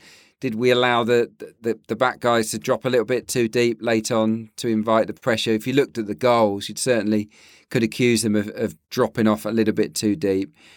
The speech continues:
um, because the, the goals were scored from cutbacks, and, and, and that's, you know, ordinarily because everybody's behind the ball, no one's in the right position to, to then get close enough to the person attacking the, the cutback. But no, look,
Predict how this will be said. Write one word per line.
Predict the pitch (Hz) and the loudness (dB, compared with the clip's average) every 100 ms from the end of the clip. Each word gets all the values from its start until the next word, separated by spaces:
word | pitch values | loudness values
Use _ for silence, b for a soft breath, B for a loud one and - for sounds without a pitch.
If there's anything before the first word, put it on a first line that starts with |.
| b - | b -6
um, | 98 95 | -2 -2
because | 104 110 107 | -4 0 0
the, | - - _ | -2 -10 _
the | - 110 | -8 0
goals | 113 107 | 2 2
were | 107 | -2
scored | - 113 107 | -2 -2 -2
from | 107 | -4
cutbacks, | 104 143 110 101 98 - | -2 -2 -2 -4 -6 -10
and, | 101 104 | -8 -8
and, | 98 98 | -8 -12
and | 104 101 | -8 -6
that's, | 104 - _ _ _ _ | -8 -10 _ _ _ _
you | 120 | -20
know, | - | -10
ordinarily | 127 123 117 123 110 | -4 0 2 4 4
because | 107 113 120 107 - b b | 2 0 0 -2 -4 b b
everybody's | 143 120 110 110 110 107 | -2 0 0 2 2 0
behind | 107 117 107 | -4 0 0
the | 101 | 2
ball, | 123 117 104 110 b b b | 4 4 4 2 b b b
no | 113 117 | 0 4
one's | 110 110 | 4 4
in | |
the | 107 | 2
right | 107 104 | 2 0
position | 107 113 107 107 101 | -2 -4 -2 -4 -6
to, | - 107 | -2 -2
to | - 98 | -2 -2
then | 107 98 | 0 0
get | 82 90 - | -2 -4 -4
close | 123 110 107 | 0 2 2
enough | 107 95 - | -4 -6 -10
to | - | -16
the | |
person | 107 113 104 - 98 b b b b b | -4 -2 -2 -4 -8 b b b b b
attacking | 110 - 117 - 104 | -10 -4 -4 -2 -4
the, | 104 - | -4 -8
the | 110 | -8
cutback. | - 120 - 98 - - | -2 -4 -2 -6 -8 -4
But | 127 | 0
no, | 170 175 151 | 2 2 4
look, | 135 107 | 2 0